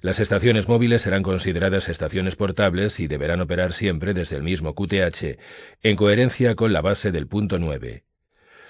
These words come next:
Solo se podrá contactar una vez con la misma estación por banda. Los contactos vía satélite y repetidores no serán válidos.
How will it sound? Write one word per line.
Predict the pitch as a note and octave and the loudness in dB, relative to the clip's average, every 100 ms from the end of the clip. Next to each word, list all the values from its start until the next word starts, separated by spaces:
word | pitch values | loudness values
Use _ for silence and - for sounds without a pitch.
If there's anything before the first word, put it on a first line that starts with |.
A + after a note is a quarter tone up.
| - | -12
Solo | - A#2 A#2+ | 2 6 6
se | A2+ | 6
podrá | A2 A#2 | 4 4
contactar | A2 A#2+ F#2 F2+ - G#2+ | 4 2 2 0 2 2
una | G2 | 2
vez | E2+ G#2+ - | 2 0 0
con | E2 | -2
la | |
misma | D2 G2 F2+ D#2 | 0 -2 0 -4
estación | D2+ C2+ D2 F2+ E2+ | -4 -6 -2 -2 0
por | D#2+ D#2+ | -2 0
banda. | G2 E2 C2 B1 | 0 0 -4 -6
Los | D#2 F#2 | -2 -2
contactos | - G2 A#2+ A#2 A2+ | 0 0 0 0 0
vía | G#2 G2 | 2 2
satélite | E2+ F#2+ D2+ G#2 F#2+ F#2+ | 2 -2 0 0 0 0
y | E2+ | -2
repetidores | E2 D2+ D#2+ F2 F#2+ F#2+ F2 G2 - - | -2 -4 -4 -2 2 2 0 -2 -6 -6
no | F#2+ G2 | 0 0
serán | A2+ F2+ D#2+ D2 | 0 -2 -2 -2
válidos. | C#2 B1 A#1+ A#1 - | -6 -8 -12 -14 -18